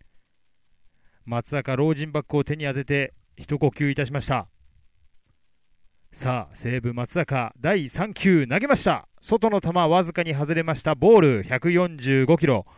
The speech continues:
カウントワンツーです。会場は清原コール、地鳴りのような声援です。ボルテージがぐんぐん上昇しています。さあ、カウントワンツーから、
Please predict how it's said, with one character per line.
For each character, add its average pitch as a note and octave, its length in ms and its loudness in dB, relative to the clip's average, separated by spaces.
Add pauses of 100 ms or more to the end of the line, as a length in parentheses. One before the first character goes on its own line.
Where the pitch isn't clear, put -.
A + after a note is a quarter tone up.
(140)
カ B2+ 120 -6
ウ E3+ 120 -2
ン D#3 60 -12
ト D3+ 140 0
ワ D#3 140 0
ン G#3+ 60 -10
ツ A3 120 -2
ー G#3 40 4
で E3+ 120 2
す。 - 200 -10 (840)
会 B2+ 240 -2
場 C#3 160 2
は C3+ 120 0
清 F3+ 280 -2
原 E3+ 220 2
コ D#3+ 160 4
ー D3+ 40 6
ル、 B2+ 220 2 (160)
地 G#2 160 -12
鳴 D#3+ 140 -2
り F#3+ 100 -4
の F#3 120 -2
よ F#3 140 0
う F#3 40 -2
な F3 100 -4
声 E3+ 180 -2
援 F3+ 80 -6
で F3+ 120 -2
す。 - 240 -14 (2500)
ボ B2 140 -2
ル C3 60 -4
テ C3+ 140 -4
ー - 20 -6
ジ B2 120 -6
が C3 140 -6
ぐ C3+ 180 -2
ん A3+ 100 -6
ぐ F3 140 0
ん C#3+ 240 -14
上 D3+ 200 0
昇 E3+ 160 0
し - 80 -4
て E3 80 -2
い D#3+ 60 -2
ま D#3 140 0
す。 - 220 -16 (2000)
さ G#2+ 320 -10
あ、 G#2 40 -14
カ A#2+ 140 -12
ウ C3+ 80 -8
ン D3 100 -18
ト C#3 140 -4
ワ D3+ 120 -4
ン E3 80 -16
ツ - 160 -8
ー D#3+ 60 -2
か C#3+ 140 -4
ら、 A#2+ 260 -4